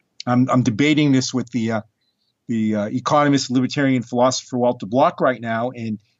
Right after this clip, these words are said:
one, one argument he has is, "Well, these are gonna be small parcels of land, so what can anybody do with them? It's a, it's a, it's a terrible idea." And, and my point is, well, not really, because if the,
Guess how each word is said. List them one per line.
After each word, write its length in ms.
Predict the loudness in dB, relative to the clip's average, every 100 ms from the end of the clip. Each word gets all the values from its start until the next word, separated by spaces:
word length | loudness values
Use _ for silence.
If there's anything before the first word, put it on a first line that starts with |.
| _ -4
one, 240 | -2 0
one 200 | 2 2
argument 420 | 2 2 -2 -4
he 220 | -4 -6 -4
has 320 | -2 2 2 -2
is, 100 | -6
"Well, 140 | -2
these 220 | -2 -2
are 40 | -2
gonna 140 | -2
be 80 | 0
small 400 | -2 0 0 0
parcels 500 | 0 0 0 -4 -2
of 120 | 0
land, 360 | 2 0 -2 -6
so 160 | -8
what 220 | -4 -4
can 140 | -2 0
anybody 320 | 0 2 2
do 160 | 2 0
with 160 | 0
them? 240 | -2 -4 -6 _ _ -10
It's 240 | -8 -4
a, 80 | -4
it's 220 | -4 -4
a, 120 | -4 -6 _ _ _ _ -12
it's 160 | -6 -4
a 60 |
terrible 440 | 0 2 4 4 2
idea." 440 | 0 -6 -14 -16 _ _ _ _ _ _
And, 260 | -8 -6 -6
and 100 | -2
my 160 | 0 0
point 300 | 0 0 0
is, 180 | -2
well, 320 | -2 -2 -2 -6 -10 -2
not 240 | 0 2
really, 340 | 0 0 -4 -4
because 300 | -4 0 -2
if 160 | -2
the, 180 | -4